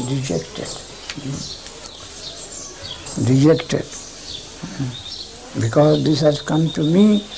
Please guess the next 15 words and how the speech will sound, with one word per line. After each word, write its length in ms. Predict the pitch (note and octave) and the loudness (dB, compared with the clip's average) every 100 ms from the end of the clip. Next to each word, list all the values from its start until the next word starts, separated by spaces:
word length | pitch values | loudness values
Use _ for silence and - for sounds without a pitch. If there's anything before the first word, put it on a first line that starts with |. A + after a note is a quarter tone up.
| - - - - - - | -12 -12 -14 -14 -12 -4
it 140 | A#2 | 0
is 180 | B2+ A2+ | 0 0
necessary 520 | A#2 C3 E3+ - D#3 D3+ | 2 4 4 4 4 4
for 200 | D#3 C3+ | 4 4
me, 260 | C3+ C#3 | 6 4
so 880 | E3 - - - - - - - D#3+ | 2 -6 -12 -12 -14 -14 -12 -2 2
it 180 | D#3+ C3 | 2 2
has 200 | C3+ A2+ | -2 -4
come 240 | - D#3+ B2 | -6 -6 -6
to, 220 | B2+ G3+ G#3 - - - - - | -6 -10 -10 -12 -16 -16 -4 -2
according 440 | A2 A#2+ B2+ C3 | 0 -2 -2 -6
to 140 | - - | -6 -6
my 80 | C#3 | -6
state. 500 | - - D#3+ D#3 G3 - - - - - - - - - - - - | -8 -4 2 4 4 6 4 4 -2 -8 -16 -16 -14 -14 -14 -14 -4
I 80 | A#2+ | 0